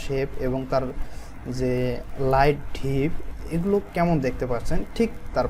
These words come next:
পাশাপাশি এখানে আমি যে এখানে রাখছি, দেখুন এখানে আট জিবিতে রাখছি, তো এখানে কত সুন্দর লাইটিং ইফেক্ট এবং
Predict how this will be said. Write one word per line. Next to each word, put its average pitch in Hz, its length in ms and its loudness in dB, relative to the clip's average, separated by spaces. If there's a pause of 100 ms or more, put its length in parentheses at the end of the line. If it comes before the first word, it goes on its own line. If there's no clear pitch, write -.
পাশাপাশি 196 460 0 (220)
এখানে 208 320 -2
আমি 131 180 -2
যে 127 120 0
এখানে 151 160 0 (120)
রাখছি, 135 240 4 (120)
দেখুন 127 200 -2 (400)
এখানে 170 220 -2 (160)
আট 139 160 2
জিবিতে 131 320 0
রাখছি, - 240 -4 (280)
তো - 40 -2 (180)
এখানে 180 200 -2 (120)
কত 156 120 4 (160)
সুন্দর 180 220 0 (140)
লাইটিং 131 320 4 (180)
ইফেক্ট 131 320 -2 (120)
এবং 131 180 4